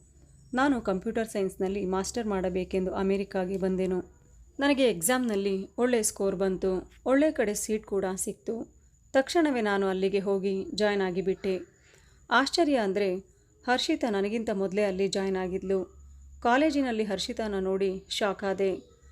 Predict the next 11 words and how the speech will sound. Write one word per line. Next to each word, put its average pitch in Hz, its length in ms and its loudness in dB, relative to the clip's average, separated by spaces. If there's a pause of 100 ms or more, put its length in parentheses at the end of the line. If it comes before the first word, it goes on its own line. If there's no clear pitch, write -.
(600)
ಅವಳನ್ನ 285 380 4
ನೋಡಿ, 202 520 0
"ಹೇ 277 180 2
ಹರ್ಷಿತಾ, 214 640 -2 (160)
ನೀನೇನು 294 340 4
ಇಲ್ಲಿ?" 240 280 0 (760)
"ಹಾಯ್ 254 220 2
ವಿನಯ್, 226 360 0 (340)
what 226 160 2
a 269 120 2
surprise. 214 500 0